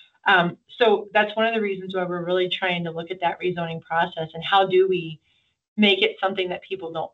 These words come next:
fear. Um, and so that's a big part of it. Um, because to your point about the P R D, yes, they can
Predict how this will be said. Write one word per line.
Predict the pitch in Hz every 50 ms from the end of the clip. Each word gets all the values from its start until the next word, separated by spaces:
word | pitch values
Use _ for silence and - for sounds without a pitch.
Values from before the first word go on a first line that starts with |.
| _ -
fear. | 185 175 - - - - - _ _ _ _ _ _ _ _ -
Um, | 196 180 170 165 160 160 160 151 _ _ _ _ _ _ _ _ _ _ -
and | 202 208 208 208 - - -
so | 202
that's | 196 190 196 196 208
a | 233
big | 180 190 185 185 - - _ _
part | - - 165 165 170
of | 165 160
it. | 156 143 139 139 - _ - -
Um, | 180 156 147 147 151 156 156 _ _ _ _ _ _ _ _ _ _ -
because | 233 208 226 226 220 208 208 -
to | 214
your | 220 240 254 233
point | - 254 240 220
about | 214 202 185
the | 190 180
P | - - 202 190
R | 185 180
D, | 165 185 202 190 175 165 160 160 160 _ _ _ _ _ _ _ _ _ -
yes, | 208 214 247 277 269 - - _
they | 185 214 220 220
can | - - 226 202 185 180 185 -